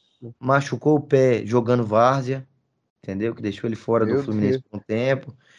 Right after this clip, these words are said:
Speaker 1: Então, assim, a gente percebe que é um cara completamente sem cabeça. Tem muito talento, muito talento, um baita de um jogador,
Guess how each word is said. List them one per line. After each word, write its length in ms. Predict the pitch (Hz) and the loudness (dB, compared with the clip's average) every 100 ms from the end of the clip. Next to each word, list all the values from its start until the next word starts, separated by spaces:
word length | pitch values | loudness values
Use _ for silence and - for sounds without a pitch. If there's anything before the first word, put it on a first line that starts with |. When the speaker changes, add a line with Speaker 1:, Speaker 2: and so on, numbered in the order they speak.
| _ _ - | _ _ -10
Speaker 1:
Então, 200 | 110 143 | 2 2
assim, 180 | 139 143 | 4 2
a 60 | |
gente 180 | 123 120 | 0 0
percebe 340 | - 135 139 | -2 2 0
que 80 | 131 | 2
é 40 | 139 | 0
um 40 | |
cara 220 | 123 139 | 2 0
completamente 840 | 143 - 160 147 143 143 143 131 123 | 0 -2 0 4 4 6 2 0 -2
sem 100 | 143 | 0
cabeça. 480 | 147 135 98 90 | 2 2 -2 -2
Tem 140 | - 127 | -6 -2
muito 440 | 120 123 175 170 | 0 2 2 0
talento, 560 | - 131 110 120 123 - _ _ _ _ _ _ | -2 0 2 -2 -4 -18 _ _ _ _ _ _
muito 340 | 135 170 165 | 2 4 2
talento, 500 | - 127 107 110 110 | 2 2 2 -2 -6
um 100 | 120 | -10
baita 360 | 107 98 143 156 | -4 2 2 2
de 80 | 139 | -8
um 80 | 120 | -8
jogador, 520 | 120 107 98 120 | -4 -6 -4 -8